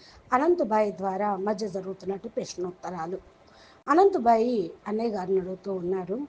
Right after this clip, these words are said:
"అచ్చా, సాధన పైన మరి మీ యొక్క అభిప్రాయం ఏంటి? ఇది ఎట్లా ఉపయోగపడుతుంది? భక్తి మార్గంలో ఏ వ్యక్తి అయినా సరే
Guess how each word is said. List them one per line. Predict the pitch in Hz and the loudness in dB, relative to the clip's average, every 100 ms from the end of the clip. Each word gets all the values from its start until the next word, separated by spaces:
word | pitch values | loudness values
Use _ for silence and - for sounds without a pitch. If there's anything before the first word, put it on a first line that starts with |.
| _ - - _ 254 | _ -20 -20 _ -8
"అచ్చా, | 269 381 370 240 294 - _ _ - | -2 4 6 6 2 -6 _ _ -2
సాధన | 269 277 320 339 320 247 - - 254 | 4 6 6 4 6 4 2 -4 0
పైన | 233 262 247 196 - _ _ _ - _ 247 | 2 2 0 -2 -8 _ _ _ -20 _ 0
మరి | 254 254 247 240 247 | 2 4 2 0 0
మీ | 285 | 2
యొక్క | 262 254 | 2 2
అభిప్రాయం | 208 202 233 - 202 214 208 | -4 -6 -8 -8 -4 -2 0
ఏంటి? | 196 190 247 302 523 _ _ - | -2 -2 -4 -6 -10 _ _ -4
ఇది | 294 311 | 0 2
ఎట్లా | 214 214 226 220 | 2 0 0 0
ఉపయోగపడుతుంది? | 202 190 196 185 190 180 185 185 185 190 - - - - - - | -2 -4 -2 -2 -2 -6 -10 -8 -6 -6 -8 -18 -20 -20 -20 0
భక్తి | 302 302 415 | 2 4 6
మార్గంలో | 359 262 247 240 233 240 240 196 - | 8 8 6 2 2 4 4 2 2
ఏ | 254 277 | 4 4
వ్యక్తి | 220 220 - 226 | 4 -4 -4 -2
అయినా | 220 208 | 0 -2
సరే | 214 196 196 214 208 | -4 -4 -2 -2 -2